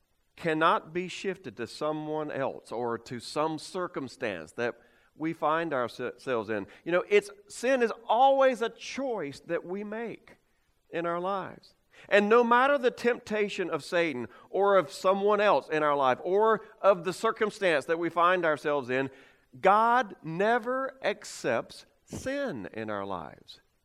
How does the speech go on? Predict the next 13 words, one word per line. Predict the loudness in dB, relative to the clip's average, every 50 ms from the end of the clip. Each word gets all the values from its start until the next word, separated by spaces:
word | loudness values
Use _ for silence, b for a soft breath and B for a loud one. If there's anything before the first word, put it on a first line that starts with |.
| _ _ _ _ -14
Never. | -12 -10 -10 -10 -10 -12 -12 -12 -14 _ _ _ _ _ _ _ _ _ _ _ _ _ _ _ _ _ _ _ _ _ _ _ _ _ _ _ _ _ _ _ _ _ _ _ _ _ _ _ _ _ _ _
He | -2 2 4
never | 6 6 6 6 2
says, | 2 4 6 6 6 6 4 2 -4 B B B B
"Oh, | 0 2 2 2 2 2 2 2
it's | 0 0 -2 0
not | 2 2 2 2 0
your | -2 -4 -4
fault. | -4 -2 0 2 4 4 2 0 -6 b b b b b
You | -14 -10 -6 -6 -4
had | -2 0 0 0 0 2
no | 0 0 -2
choice. | -2 -4 -2 0 2 4 4 2 2 0 -4 -10 -16 -18 -18 -20